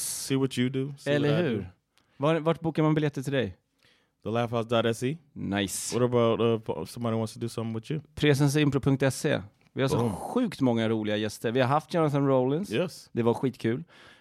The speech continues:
Speaker 2: Eh, och, eh, ja, massa gäster som kommer. Så, eh,
Speaker 1: Just coming.
Speaker 2: in och titta. In och titta, in och
Speaker 1: Guess,
Speaker 2: boka.
Speaker 1: guess on guess on guess.
Speaker 2: Oh, yeah.
Speaker 1: All right.
Speaker 2: Mm.
Speaker 1: Uh, in this episode, oh, yeah, and those of you that don't know what this is, this is two comedians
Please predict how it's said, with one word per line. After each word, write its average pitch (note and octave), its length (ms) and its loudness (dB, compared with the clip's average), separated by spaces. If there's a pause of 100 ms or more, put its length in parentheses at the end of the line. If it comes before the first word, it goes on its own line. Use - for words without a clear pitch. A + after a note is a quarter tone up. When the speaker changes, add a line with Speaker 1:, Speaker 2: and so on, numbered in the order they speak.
Speaker 2:
Eh, A2+ 580 4
och, - 460 -4
eh, A2 380 2
ja, F2 140 -10 (100)
massa G#2 280 -6
gäster G2 300 -4 (100)
som G#2+ 200 -6
kommer. F#2+ 300 -2 (140)
Så, A2 440 4
eh, G#2 120 -4 (180)
Speaker 1:
Just A2 240 -12
coming. C3 240 -4
Speaker 2:
in C#3 140 6
och D3 60 2
titta. C3+ 320 2 (140)
In C#3+ 200 4
och C3+ 60 -2
titta, - 260 -2
in C3 120 2
och A#2+ 60 6
Speaker 1:
Guess, A#2+ 100 4
Speaker 2:
boka. A2 240 2 (240)
Speaker 1:
guess D3 240 0
on C#3 120 -2
guess C#3 200 0
on D3 140 -2
guess. C#3 440 -4
Speaker 2:
Oh, A2+ 240 -2
yeah. A#1 220 -8 (720)
Speaker 1:
All G3+ 160 0
right. F3+ 220 -2
Speaker 2:
Mm. D3+ 80 0 (320)
Speaker 1:
Uh, C#3 60 -6 (600)
in F3+ 160 -4
this C4 200 -2
episode, C3 380 0
oh, A3 180 2
yeah, F#3 180 2
and D3+ 100 0
those F3 140 0
of - 20 -6
you D#3 80 0
that C#3 140 2
don't D3+ 260 0
know C3 240 2
what A2 100 0
this G2 200 -6
is, F#2+ 280 -2
this - 200 -8
is - 140 -8
two F3 180 2
comedians D#2+ 720 -6